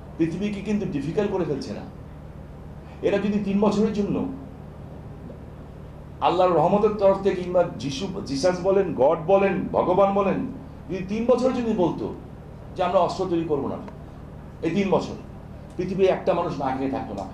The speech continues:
কেউ কেউ কাউকে সাহায্য করতে হতো না। দোয়া করি আজকের দিনে পৃথিবীর এই সমস্ত বড় বড় নেতাদের যাতে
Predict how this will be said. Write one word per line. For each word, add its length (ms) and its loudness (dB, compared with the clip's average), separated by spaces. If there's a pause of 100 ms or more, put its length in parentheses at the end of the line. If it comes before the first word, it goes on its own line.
(140)
কেউ 220 6
কেউ 120 6
কাউকে 220 4
সাহায্য 320 0
করতে 240 -6
হতো 120 -12
না। 80 -12 (1500)
দোয়া 180 8
করি 220 4
আজকের 240 2
দিনে 260 2 (400)
পৃথিবীর 340 0
এই 140 6
সমস্ত 320 -2
বড় 240 6
বড় 280 4
নেতাদের 280 2
যাতে 300 -2